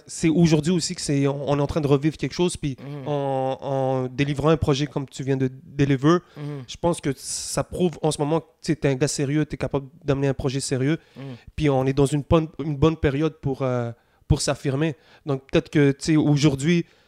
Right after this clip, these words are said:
Speaker 1: c'est peut-être aussi un,
Speaker 2: Un
Speaker 1: un
Speaker 2: mal pour un
Speaker 1: début,
Speaker 2: bien, genre.
Speaker 1: un mal pour un bien, puis
Speaker 2: Ouais.
Speaker 1: c'est un dé-, un nouveau début aussi aujourd'hui, même
Speaker 2: Ouais,
Speaker 1: avec
Speaker 2: ok.
Speaker 1: tout le, ce que t'as fait avant. Je pense que ce que tu viens de drop, euh,
Speaker 2: Mhm.
Speaker 1: comme hier,
Speaker 2: Mhm.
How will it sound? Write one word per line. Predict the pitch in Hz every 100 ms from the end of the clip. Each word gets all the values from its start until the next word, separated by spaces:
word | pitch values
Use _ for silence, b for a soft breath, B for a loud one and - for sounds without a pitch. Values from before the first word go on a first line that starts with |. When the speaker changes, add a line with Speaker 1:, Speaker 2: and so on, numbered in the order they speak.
| b b
Speaker 1:
c'est | - 151
peut-être | 156 -
aussi | 160 - 170
un, | 151
Speaker 2:
Un | 139 135 127 127
Speaker 1:
un |
Speaker 2:
mal | 135 143
pour | 160 143
un |
Speaker 1:
début, | 165
Speaker 2:
bien, | 165 170 170
genre. | 156
Speaker 1:
un |
mal | 156 180 185
pour | 165
un | 151
bien, | 185
puis | 147
Speaker 2:
Ouais. |
Speaker 1:
c'est | 160
un | 160
dé-, | 151 -
un | 156
nouveau | 160 147 160
début | 151 170
aussi | 185 -
aujourd'hui, | 180 147 139 190
même | 156 175
Speaker 2:
Ouais, | 156
Speaker 1:
avec | 147
Speaker 2:
ok. | 226
Speaker 1:
tout | 175
le, | 165
ce | -
que |
t'as | 156 143
fait | 156
avant. | 135 139 180 B B B
Je |
pense | - 170
que | - 147
ce | -
que | -
tu | -
viens | 147
de | 143
drop, | 135 156 -
euh, | 135 127 120 b b
Speaker 2:
Mhm. | - 185 165
Speaker 1:
comme | 147 135 131 139 - _
hier, | 156 135 151 170 175 - - - _ 151
Speaker 2:
Mhm. | 151 147